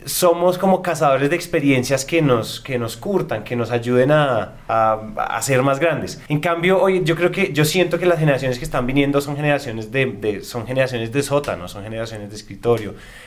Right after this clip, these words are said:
que lo que pre-, prefieren estar enfrente de una pantalla que salir a escalar. O sea, probablemente el hobby de un centennial, muy pocos centennials tienen de hobby escalar. Muchos sí tienen de hobby, eh, los esports,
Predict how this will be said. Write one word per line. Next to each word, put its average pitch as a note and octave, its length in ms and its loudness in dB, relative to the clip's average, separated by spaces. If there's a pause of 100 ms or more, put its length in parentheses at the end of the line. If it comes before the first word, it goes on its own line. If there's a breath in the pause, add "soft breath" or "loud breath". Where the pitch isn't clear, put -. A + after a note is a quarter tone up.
que A#2 340 0
lo A#2+ 160 2
que C3 120 -4
pre-, - 240 -8
prefieren C3 340 2
estar D3+ 200 0
enfrente B2+ 280 -2
de D3 40 4
una C#3+ 120 0
pantalla B2+ 460 0
que C#3+ 180 0
salir A#2+ 400 0
a A#2+ 40 2
escalar. A#2+ 580 -4 (220 loud breath)
O - 40 -18
sea, D#3 120 0
probablemente D3 460 4
el E3+ 80 6
hobby F3 300 8
de F3+ 60 8
un E3+ 80 4
centennial, E3+ 560 2
muy D#3+ 360 2
pocos F3+ 300 -2
centennials C#3 400 0
tienen C#3+ 220 0
de D3 80 0
hobby A2+ 340 0 (280 loud breath)
escalar. - 680 -4 (100)
Muchos D3 400 2
sí D3+ 140 -2
tienen C#3 280 2
de C3+ 100 2
hobby, A2 440 2 (420)
eh, F#2 440 -8
los F2 220 -8
esports, - 640 -4